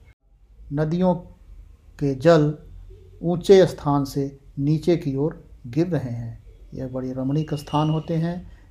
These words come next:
यहाँ पर दूर दूर से लोग पिकनिक मनाने के लिए आते हैं। यदि आपके या इलाके में भी कुछ इस प्रकार के जलप्रपात हों तो आप उसका चित्र हमें अवश्य भेजिएगा। अब तक हमने जाना बच्चों कि किस प्रकार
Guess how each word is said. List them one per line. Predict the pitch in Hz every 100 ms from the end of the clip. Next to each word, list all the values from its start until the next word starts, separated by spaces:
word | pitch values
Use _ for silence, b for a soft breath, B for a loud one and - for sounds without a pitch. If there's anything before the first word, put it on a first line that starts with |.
| -
यहाँ | 147 147
पर | 147 135
दूर | 147 196 202
दूर | 151 151
से | 143 147
लोग | 135 131 131 B B -
पिकनिक | 147 147 175 165
मनाने | 131 120 120 117
के | 123
लिए | 117 120 - - - -
आते | 113 -
हैं। | 156 131 113 113 - - - - - - 143
यदि | 131 131 -
आपके | 131 135 - 160
या | 156 156 -
इलाके | 151 156 151 165
में | 160 165 151
भी | 170 185 - B -
कुछ | 147
इस | 175 180
प्रकार | 170 156 151 147
के | 151 139
जलप्रपात | 147 175 175 147 139 139 143
हों | 131 139 135 B B -
तो | 135
आप | 131 139
उसका | - 143 131
चित्र | 131 135 127
हमें | 120 120 127 - - -
अवश्य | 135 160 - 180
भेजिएगा। | 143 120 120 117 117 113 - - -
अब | -
तक | 139 139
हमने | 131 135 131
जाना | 135 135 147
बच्चों | 143 143 - 160 165
कि | 143
किस | - 165
प्रकार | - 151 160 160 165 -